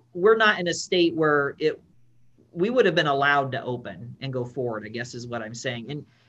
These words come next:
and I think that will be the case in twenty twenty-one. So we are planning for a twenty twenty-one fair,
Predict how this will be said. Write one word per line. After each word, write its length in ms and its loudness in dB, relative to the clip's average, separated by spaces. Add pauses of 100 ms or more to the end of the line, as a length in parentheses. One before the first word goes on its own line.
(100)
and 120 6
I 80 4
think 340 0
that 180 6
will 100 4
be 160 2
the 100 2
case 300 -2
in 80 -6
twenty 260 -6
twenty-one. 600 -6
So 160 2
we 180 2
are 300 6
planning 360 0
for 120 -2
a 80 -2
twenty 260 -6
twenty-one 480 -8
fair, 400 0